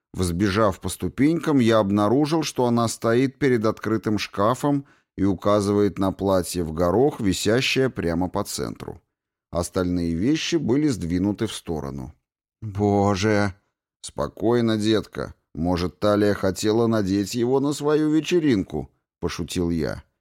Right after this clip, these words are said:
"Не смешно". Что нам оставалось? В доме обитал призрак, которому нравилось играть с электричеством и прятать от нас вещи. Вот и все. Однако инцидент с платьем заставил меня задуматься.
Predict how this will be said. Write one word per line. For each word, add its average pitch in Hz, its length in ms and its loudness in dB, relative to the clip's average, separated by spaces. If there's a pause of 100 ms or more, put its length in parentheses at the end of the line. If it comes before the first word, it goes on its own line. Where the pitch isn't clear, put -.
(340)
"Не 143 180 0
смешно". 110 640 -4 (720)
Что 160 380 0
нам 120 260 4
оставалось? 80 800 -6 (800)
В 90 180 -2
доме 120 460 4
обитал 113 500 2
призрак, 117 640 0
которому 117 500 2
нравилось 110 640 0
играть 95 360 0
с - 80 -8
электричеством 135 880 -2
и - 160 -6
прятать 107 600 -2
от 92 160 -6
нас 87 260 -4
вещи. 69 460 -8
Вот - 300 -6
и - 40 -4
все. 80 420 -6 (720)
Однако 123 580 2
инцидент 120 600 0
с - 60 -8
платьем 151 580 0
заставил 107 600 0
меня 87 320 0
задуматься. 90 720 -8